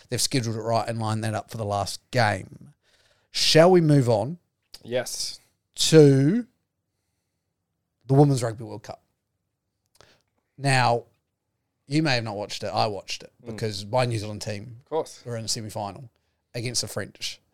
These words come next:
Speaker 1: Now, they went down early, and it was, it was making me nervous, but they
Speaker 2: Mm.
Speaker 1: came back and showed strong, strong willpower and strong, I guess, a bit of backbone to fight back. Last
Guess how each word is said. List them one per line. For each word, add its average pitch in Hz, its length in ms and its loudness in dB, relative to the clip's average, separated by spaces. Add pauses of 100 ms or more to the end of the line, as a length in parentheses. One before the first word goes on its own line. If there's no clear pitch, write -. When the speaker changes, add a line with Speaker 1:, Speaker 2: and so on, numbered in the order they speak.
(500)
Speaker 1:
Now, 120 120 -4
they 127 100 0
went 170 160 -2
down 131 220 -4
early, 120 380 -8
and 117 100 -10
it 113 40 -12
was, 117 180 -12
it 127 120 -8
was 117 160 -8
making 127 320 -6
me 110 140 -8
nervous, 107 420 -12
but 120 140 -10
they 113 100 -4
Speaker 2:
Mm. 104 40 -6
Speaker 1:
came 120 180 0
back 113 160 -4
and 110 100 -8
showed 110 160 -6
strong, 113 460 -6 (180)
strong 214 640 4
willpower 139 420 2
and 131 100 -6
strong, 147 460 -2 (320)
I 131 60 -6
guess, 120 160 -2
a 127 40 -6
bit 127 120 -2
of 113 40 -6
backbone 123 440 -2
to 123 120 -4
fight - 380 0
back. - 460 -2 (1500)
Last 151 560 2